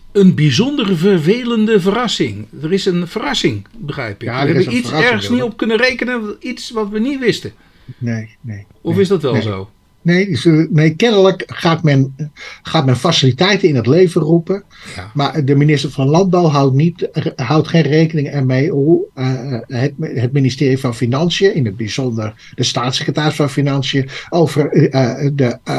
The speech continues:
Speaker 2: aangeboden, eh, faciliteit van het ministerie van Landbouw denkt. En
Speaker 1: Oh, oké.
Speaker 2: oh,
Speaker 1: Oh.
Speaker 2: het heeft, oh, het heeft financiële gevolgen.
Speaker 1: Ja,
Speaker 2: Nou
Speaker 1: maar
Speaker 2: goed, wat,
Speaker 1: maar
Speaker 2: wat
Speaker 1: dat weet
Speaker 2: gebeurt
Speaker 1: ik
Speaker 2: er? Wat
Speaker 1: toch?
Speaker 2: is nou het
Speaker 1: Oh,
Speaker 2: idee?
Speaker 1: oh, oh.
Speaker 2: Je hebt dus, eh, eh, eh,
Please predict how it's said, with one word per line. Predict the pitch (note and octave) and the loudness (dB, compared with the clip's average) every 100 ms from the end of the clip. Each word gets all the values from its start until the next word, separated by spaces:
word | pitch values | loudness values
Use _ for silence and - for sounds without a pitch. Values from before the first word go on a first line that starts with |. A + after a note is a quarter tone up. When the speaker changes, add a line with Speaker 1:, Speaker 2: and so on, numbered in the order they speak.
| C3+ | -2
Speaker 2:
aangeboden, | D#3 D3 - B2+ B2+ B2+ B2 B2 A#2 - - _ | 0 0 2 2 4 4 4 2 0 -8 -20 _
eh, | C#3 A#2+ | 2 2
faciliteit | A#2 D3 - A2 - D3+ E3+ | 2 -2 0 -4 0 0 2
van | C3+ | 0
het | A#2+ | 0
ministerie | B2 C3 C3 D3 C#3 B2 | 2 2 2 2 2 0
van | A#2 A#2+ A2 | -4 -6 -2
Landbouw | B2+ D#3 D3 D3+ | 0 2 2 2
denkt. | B2+ - - - _ | 0 -4 -6 -20 _
En | - D#3 | -2 0
Speaker 1:
Oh, | G#3 G#2+ | 2 2
oké. | A2 G#2 D2+ | 2 -4 -4
Speaker 2:
oh, | E2 C#4+ E4 - _ _ | 2 4 4 2 _ _
Speaker 1:
Oh. | G3+ G#3+ | -12 -2
Speaker 2:
het | G3 | 0
heeft, | G3 F#3 F3+ - | 2 2 2 0
oh, | B3 D#4+ C4+ | 4 6 4
het | - | 4
heeft | G#3 - | 0 2
financiële | G#3 F#3 - F3+ D3+ C3 | 0 0 2 4 4 0
gevolgen. | A#2 - C#4+ D4+ G#3 B2+ _ _ | -4 -2 0 0 -4 -8 _ _
Speaker 1:
Ja, | - | -2
Speaker 2:
Nou | F3 D#3 | 0 0
Speaker 1:
maar | D3 | 0
Speaker 2:
goed, | D#3 A#2 | 0 2
wat, | - | -2
Speaker 1:
maar | D3 D#3 | -2 -2
Speaker 2:
wat | B3 | 0
Speaker 1:
dat | - | 2
weet | A3+ | 2
Speaker 2:
gebeurt | A3+ G3 | 4 4
Speaker 1:
ik | C3 | 4
Speaker 2:
er? | C#3 | 2
Wat | |
Speaker 1:
toch? | C4 | 0
Speaker 2:
is | B3 | 2
nou | B3+ G#3+ | 2 4
het | |
Speaker 1:
Oh, | C3+ | 2
Speaker 2:
idee? | G3 D3+ A#2 G2+ | 2 0 0 -6
Speaker 1:
oh, | - | -12
oh. | G#2+ - - - _ | -14 -16 -20 -20 _
Speaker 2:
Je | D#3+ | 0
hebt | D#3+ C#3 F3+ C#4+ _ | 2 2 0 -2 _
dus, | C3 B2 - - | 2 2 -2 -6
eh, | C#3+ B2 | -2 0
eh, | A#2+ - | -2 -4
eh, | C3+ C3 | -4 -4